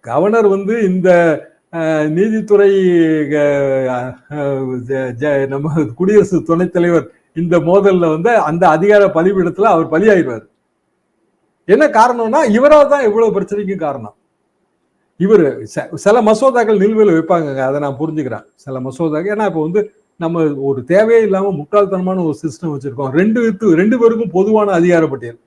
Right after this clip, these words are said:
நீ ஒண்ணு மத்திய அதிகாரமா இருக்கணும், இல்ல மாநில அதிகாரமா இருக்கணும். ரெண்டு பேருக்கும் பொதுவான அதிகார பட்டியல், அதுல மத்திய அதிகாரம் தான் உயர்ந்ததுன்றோம். அது, அதுவே பெரிய முட்டாள்தனம் இல்லைங்களாங்க?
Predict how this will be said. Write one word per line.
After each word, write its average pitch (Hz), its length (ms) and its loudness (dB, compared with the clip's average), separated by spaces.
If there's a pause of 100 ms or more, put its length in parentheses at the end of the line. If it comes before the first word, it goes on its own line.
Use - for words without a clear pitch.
(420)
நீ 226 120 -2
ஒண்ணு 233 440 2
மத்திய 202 320 2
அதிகாரமா 180 400 4
இருக்கணும், 135 300 -8
இல்ல 208 220 0
மாநில 190 400 0
அதிகாரமா 151 340 0
இருக்கணும். 131 280 -8
ரெண்டு 277 260 4
பேருக்கும் 302 260 2
பொதுவான 226 380 2
அதிகார 196 340 4
பட்டியல், 170 320 0 (280)
அதுல 269 220 4
மத்திய 294 360 4
அதிகாரம் 240 340 2
தான் 240 140 0
உயர்ந்ததுன்றோம். 208 680 4 (1200)
அது, - 300 -14
அதுவே 220 340 -6
பெரிய 277 240 -8
முட்டாள்தனம் 202 440 -4
இல்லைங்களாங்க? 127 480 -8